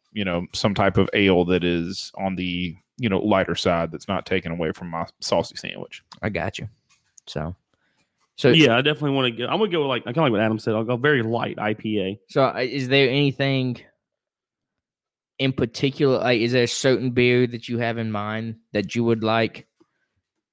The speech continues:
Speaker 2: to have with barbecue?
Speaker 1: That's not, you know,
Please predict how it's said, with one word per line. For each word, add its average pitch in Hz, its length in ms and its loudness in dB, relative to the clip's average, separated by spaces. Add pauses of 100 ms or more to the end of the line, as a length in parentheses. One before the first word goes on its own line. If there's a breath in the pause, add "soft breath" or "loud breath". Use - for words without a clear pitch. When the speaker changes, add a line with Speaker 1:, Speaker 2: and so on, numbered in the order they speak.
(760)
Speaker 2:
to 123 100 -4
have 127 540 -4
with 123 220 -8
barbecue? 139 560 -6 (140)
Speaker 1:
That's 101 220 -4
not, 98 340 -2 (120)
you 98 160 -6
know, 90 180 -4